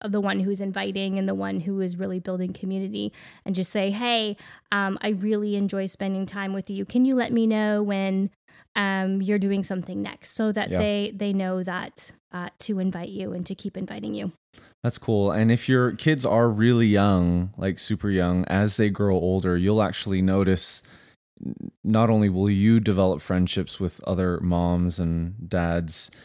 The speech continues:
Speaker 2: and, and other parents, but you'll find that your kids will actually gravitate to, to certain friends over others.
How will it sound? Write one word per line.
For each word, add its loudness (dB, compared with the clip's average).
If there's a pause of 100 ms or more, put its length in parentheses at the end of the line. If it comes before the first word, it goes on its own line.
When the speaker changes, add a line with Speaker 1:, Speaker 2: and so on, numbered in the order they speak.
(160)
Speaker 2:
and, -4
and -4
other 0
parents, -2 (300)
but 0
you'll 0
find 0
that 0
your -2
kids -2
will 0
actually -4
gravitate -4
to, -4 (160)
to -6
certain 0
friends -4
over -4
others. -6